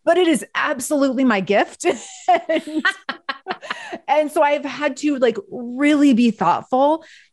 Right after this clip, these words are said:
Speaker 1: And I've been lucky. I say lucky, it's been really hard work, but I've been lucky to have some opportunities and positions in the last year, especially where things, where I've been in conversations and new relationships with leaders where I've had to, like, really be like, "Shut up,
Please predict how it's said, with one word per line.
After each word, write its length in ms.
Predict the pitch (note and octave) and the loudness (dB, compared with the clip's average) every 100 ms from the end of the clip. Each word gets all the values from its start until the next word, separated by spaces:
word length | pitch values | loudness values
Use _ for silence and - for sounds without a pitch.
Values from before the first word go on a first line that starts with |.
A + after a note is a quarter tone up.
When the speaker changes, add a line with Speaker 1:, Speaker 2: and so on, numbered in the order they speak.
| - | -4
Speaker 1:
And 120 | B3 | 0
I've 120 | B3+ | 2
been 200 | A3 B3 A#3 | 2 2 2
lucky. 460 | A#3 C#4 B3 G3+ | 0 0 0 0
I 140 | D#3+ G3 | 2 0
say 180 | A3 | 0
lucky, 460 | G3+ F#3+ F#3 F3+ E3+ - | 2 2 0 -4 -6 -8
it's 120 | D#3+ | -4
been 140 | G3 | -2
really 260 | F3+ F#3 F3+ | 0 2 2
hard 260 | F3+ E3+ | 0 -2
work, 240 | D#3+ D#3 C#3+ | -2 -2 -2
but 80 | F#3+ | -2
I've 100 | F#3 | 0
been 140 | F#3+ | 0
lucky 300 | F#3+ F#3+ A#3 | 0 0 -2
to 80 | A3+ | -2
have 180 | G3 F3 | -2 -2
some 120 | F#3+ | -2
opportunities 640 | E3+ F3 - E3+ E3+ E3 - | -2 -4 -4 -4 -2 -2 -4
and 320 | E3 E3 E3 - | -6 -4 -6 -8
positions 680 | - E3+ E3+ - E3 E3+ - _ _ _ _ _ - | -6 -2 -2 -4 -4 -6 -10 _ _ _ _ _ 0
in 80 | G3+ | 2
the 80 | F#3 | 4
last 300 | F3+ D#3+ - | 2 -2 0
year, 100 | F3+ | 0
especially 480 | E3 - E3+ F#3 F3 | 0 -2 -2 0 0
where 160 | E3+ | 0
things, 340 | E3+ F3+ F3 D#3 - - | -2 -4 -4 -6 -16 -10
where 100 | - | -2
I've 160 | F#3+ D#3 | -2 0
been 260 | G3 F#3 F#3 | 0 0 -2
in 460 | - F3+ F3 E3+ - | -2 -4 -2 -6 -8
conversations 800 | - A#3+ A#3+ A3 G3 G3+ F#3+ F#3 | -2 2 2 2 0 0 0 0
and 180 | F#3 F#3 | 2 4
new 160 | G#3 | 6
relationships 640 | G#3+ G3+ F3+ F3 F3+ F#3 E3+ | 4 2 0 -4 -4 -4 -4
with 140 | E3+ | -4
leaders 400 | G3+ B3 F#3 E3+ - - _ - | 0 2 2 0 -6 -20 _ -2
where 140 | G3+ | 0
I've 120 | G3 | 0
had 360 | G3 - G3+ G3+ | -2 -4 -2 0
to, 80 | G3 | 2
like, 140 | F3+ | 0
really 440 | F3+ F#3 A3 G3+ F#3 | 0 2 4 4 2
be 140 | F3+ | 2
like, 260 | F3+ E3+ - _ | 0 -2 -8 _
"Shut 480 | - - - G3 C#4+ | -16 -8 -2 0 2
up, 340 | C4 B3+ - | 0 -2 -8